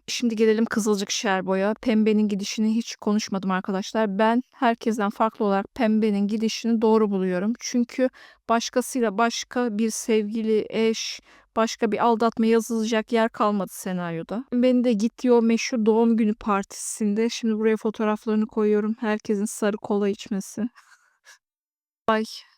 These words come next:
canım Fanta iş-, istedi. Pembenin ölümünden sonra Pembenin ruhuna bir sarı kola içtim ben de. Yani çünkü herkes çok fazla ayrıldı, yeni ilişki yaşadı. Abdullah Bey de bir alev, zaten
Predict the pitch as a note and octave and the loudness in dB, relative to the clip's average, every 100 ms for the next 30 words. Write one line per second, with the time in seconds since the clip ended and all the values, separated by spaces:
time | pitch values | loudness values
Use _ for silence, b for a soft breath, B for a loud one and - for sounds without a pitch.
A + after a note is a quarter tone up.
0 | C4 - A#3+ C4 - B3 A#3+ A#3+ A3+ - | -8 0 2 2 2 0 2 -2 -2 -4
1 | - - - G#3 F#3+ G#3 G#3+ _ - - | -8 -6 0 0 2 0 -2 _ -20 -20
2 | _ - A#3 A3+ A3+ A3 A3 A3+ A3+ A3+ | _ -2 0 4 2 4 2 2 2 2
3 | A#3 - A3 A#3 C#4 A3+ A3+ A3+ A3+ A3+ | 0 -2 -4 -2 0 0 2 2 2 2
4 | A3 A3 A#3 A3+ A3+ A3+ A#3 - - A3 | 2 0 -2 -2 -2 -2 -4 -6 -2 -2
5 | A3 A3 G#3+ G#3+ - - G3 G3 F#3+ A3 | 0 0 0 -2 -6 -4 -2 -2 -4 -4
6 | C4 _ _ _ _ _ _ _ _ _ | -6 _ _ _ _ _ _ _ _ _
7 | _ - B3 C4 C4 A#3+ A3+ - - C4+ | _ -2 4 4 4 2 -2 -2 -2 0
8 | C#4+ B3+ C4+ C4+ - C4 - C4 B3 - | 0 2 2 0 -2 -2 0 -2 -2 0
9 | A#3+ A#3 A3 A3+ A3 A3 G3+ G#3 G#3 G#3+ | 0 0 0 2 2 2 0 0 0 0
10 | G#3+ A3 - - A#3 G#3 - F#3 G#3 B3 | 0 -2 -2 -2 -2 -2 -4 -6 -4 -4
11 | - - - A#3 - A#3 A#3 A#3 A3+ A3 | -6 -6 -4 -4 -4 0 0 2 0 2
12 | B3 A3 A#3+ B3 - _ A#3 G#3+ G#3+ A#3+ | 2 0 0 -2 -4 _ 0 2 2 0
13 | - G#3+ G#3 G#3+ | 0 0 0 -4